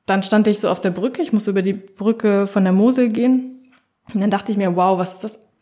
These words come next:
eigentlich für ein schöner Tag? Und dann habe ich so überlegt, bleibst du jetzt hier stehen und guckst dir noch ein bisschen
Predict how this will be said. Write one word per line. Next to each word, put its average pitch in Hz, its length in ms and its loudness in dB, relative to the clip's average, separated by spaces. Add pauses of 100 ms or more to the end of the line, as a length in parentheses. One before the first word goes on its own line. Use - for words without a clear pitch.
eigentlich 202 460 -4
für 202 100 -2
ein 202 80 0
schöner 202 460 0
Tag? 262 480 -2
Und 185 140 -4
dann - 440 -14
habe 196 100 0
ich 190 60 0
so 202 60 -2
überlegt, 196 260 2
bleibst 190 220 0
du 190 60 0
jetzt 185 100 -6
hier 175 100 -4
stehen 240 340 2
und 208 140 2
guckst - 240 -8
dir 196 60 0
noch 185 160 -4
ein 190 80 -2
bisschen 185 420 -6